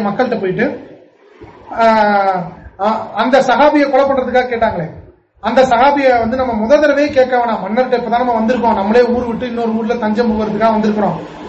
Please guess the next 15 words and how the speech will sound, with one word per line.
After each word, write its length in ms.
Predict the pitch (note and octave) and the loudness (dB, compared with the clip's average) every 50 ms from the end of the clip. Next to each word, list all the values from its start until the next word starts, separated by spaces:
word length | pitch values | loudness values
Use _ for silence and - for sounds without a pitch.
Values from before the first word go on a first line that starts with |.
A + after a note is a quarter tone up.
| - - - - | -16 -16 -10 -2
எடுத்த 340 | G#3+ A3+ C4 B3+ G#3+ D#4+ D4+ | 0 2 2 2 2 2 2
முதல் 320 | C4 B3+ B3+ C#4+ D4+ D#4 D#4 D4 C#4 | 2 4 4 4 4 4 4 4 2
அமர்வுலயே 560 | B3+ B3 C4 C4+ C4 B3+ B3+ B3 C4 C#4+ D#4+ D#4+ - - - - - - _ | 2 2 0 -2 0 0 0 2 2 2 0 0 -4 -8 -14 -20 -20 -20 _
முதல் 320 | - A3 A3+ D4 D#4+ D#4 D4 | -8 0 2 2 2 2 0
சந்திப்புலயே 420 | C4+ C4 B3+ A#3+ G#3+ B3+ C4+ D4 C#4+ | -2 -2 -2 -4 0 0 2 2 2
நம்ம 120 | C4+ C4 | 2 2
இவரை 160 | B3+ B3 A#3 - | 2 2 2 2
கொலை 160 | A#3 A#3+ B3+ B3 | 2 2 2 2
பண்றதுக்காக 440 | B3+ B3+ A#3 A3 G#3+ A#3 B3 B3 B3 | 2 -2 -2 -2 0 0 0 0 0
கேட்கறதா 380 | A#3+ A#3 A3 A#3 G#3+ G#3 A3 A3 G#3+ G#3 | -4 -4 -2 -4 -2 0 2 2 2 2
வேணாம் 300 | G#3 A3+ A#3+ A#3+ A#3+ A3+ | 2 0 0 0 0 0
அப்படின்னு 240 | G#3+ - G#3 - E3 | 0 -2 -4 -8 -10
சொல்லி 180 | F#3+ G3+ A3 B3+ | -8 -4 -2 -2
நான் 120 | B3 A3 G#3+ | 0 0 -2
விட்டுட்டேன் 420 | G3 B3 G#3+ G3+ G3 G3+ F#3+ E3 | -4 -4 -4 -2 -2 -2 -4 -6